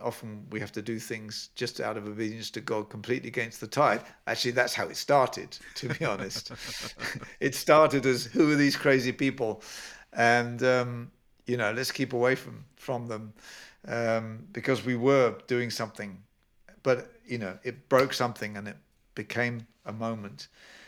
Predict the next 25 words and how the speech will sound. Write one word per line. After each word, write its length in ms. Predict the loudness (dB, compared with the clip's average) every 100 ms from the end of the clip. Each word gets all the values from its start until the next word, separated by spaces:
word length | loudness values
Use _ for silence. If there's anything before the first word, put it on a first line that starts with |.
| _ -4
Uh, 200 | 0 0 -2 -14
whether 420 | 2 6 8 8 4
it's 380 | 0 -4 -6
for 180 | -8 -8
today, 420 | -6 2 8 8
I, 260 | 8 6 4
I 40 |
mean, 140 | 0 4
I 100 | 6
don't 200 | 6 4
think 200 | -4 -2
it 100 | -2
would 240 | -4 -8 -16 _
necessarily 380 | -8 -4 -2 -2
look 180 | -2 -6
the 60 | -8
same. 580 | -4 0 0 -4 -12 -16 _ -20 -20 -20 -20 _ _
Although 280 | 0 6 8
I 80 | 8
guess 260 | 4 0
a 40 | 0
bunch 300 | -2 -4 -6
of 120 | -10
people 540 | -8 -8 -6 -8 -8 _ _ _ _ _ -20 -20 -20 -14
proce-, 340 | -8 -8 -10